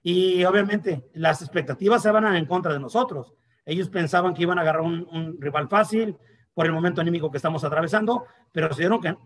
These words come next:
cuenta que no. Nosotros hicimos el primer gol, bien hecho, por momentos tuvimos, eh, lucidez en lo que yo pretendo de tener la posesión de la pelota, y ellos consiguen un gol circunstancial porque mi defensa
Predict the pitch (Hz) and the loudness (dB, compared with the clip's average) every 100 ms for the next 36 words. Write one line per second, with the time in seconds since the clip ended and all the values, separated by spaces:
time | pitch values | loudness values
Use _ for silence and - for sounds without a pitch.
0 | - - 180 190 226 156 190 214 143 156 | -20 -2 0 2 0 0 2 2 0 -2
1 | 175 185 180 175 202 214 202 240 269 - | -2 -2 -2 0 2 2 2 0 -2 -16
2 | _ _ _ 147 165 220 220 254 214 170 | _ _ _ -4 0 0 0 -2 -2 -2
3 | 165 180 185 156 170 185 175 - _ _ | 0 0 -2 0 0 2 0 -4 _ _
4 | _ _ 160 156 147 151 175 185 190 180 | _ _ 0 0 0 2 2 2 2 2
5 | 202 185 180 170 156 156 170 180 185 185 | 2 0 -4 -4 -4 -2 -2 -2 -2 -2
6 | 165 151 160 175 147 156 185 180 185 185 | -2 -2 -2 -2 -2 -2 -2 -2 -8 -4
7 | 269 - _ _ _ _ - 175 185 202 | -4 -6 _ _ _ _ 0 2 2 0
8 | 190 160 190 190 185 180 202 233 - 170 | -2 0 2 4 2 2 2 2 0 -10
9 | 151 156 147 143 170 202 226 208 165 156 | -6 -6 -4 -4 0 0 2 -2 -2 -6
10 | 135 175 180 180 - - | -2 -2 0 -2 -2 -14